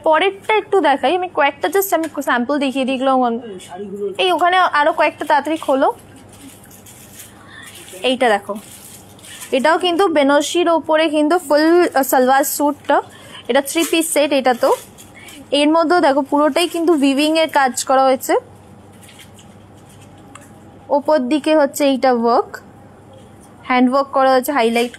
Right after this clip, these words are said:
Speaker 1: করা হয়েছে। এর সাথে দুপাট্টাটা যাচ্ছে এরম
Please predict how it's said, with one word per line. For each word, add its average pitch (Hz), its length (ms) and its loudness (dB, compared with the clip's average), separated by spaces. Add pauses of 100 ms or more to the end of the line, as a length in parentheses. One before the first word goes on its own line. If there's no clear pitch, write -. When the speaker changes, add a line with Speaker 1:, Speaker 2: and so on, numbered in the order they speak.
Speaker 1:
করা 240 180 2
হয়েছে। 240 220 0 (720)
এর 247 120 -2
সাথে 254 200 2 (200)
দুপাট্টাটা 311 600 0
যাচ্ছে 294 320 -2
এরম 262 160 2